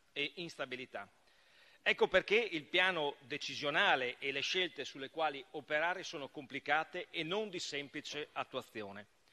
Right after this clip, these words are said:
È in questo contesto che va valutata la nota di aggiornamento al def,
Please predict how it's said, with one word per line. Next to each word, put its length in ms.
È 100
in 60
questo 360
contesto 720
che 100
va 120
valutata 400
la 100
nota 500
di 120
aggiornamento 760
al 200
def, 420